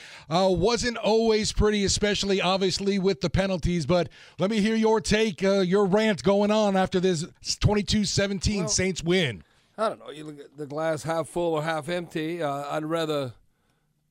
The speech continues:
Speaker 2: uh, win ugly than lose pretty, uh, you know, and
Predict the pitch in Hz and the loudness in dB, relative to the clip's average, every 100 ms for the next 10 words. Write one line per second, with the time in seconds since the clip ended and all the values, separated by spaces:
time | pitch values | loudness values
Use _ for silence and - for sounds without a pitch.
0 | - 156 156 180 180 180 180 165 160 147 | -10 -6 -4 -2 -2 -2 -2 -4 -4 -4
1 | 147 147 180 156 - 175 139 127 156 _ | -6 -4 -4 -6 -8 -10 -8 -12 -16 _
2 | _ 113 123 131 135 143 147 135 156 135 | _ -20 -18 -16 -16 -12 -8 -4 -4 -6
3 | 117 | -10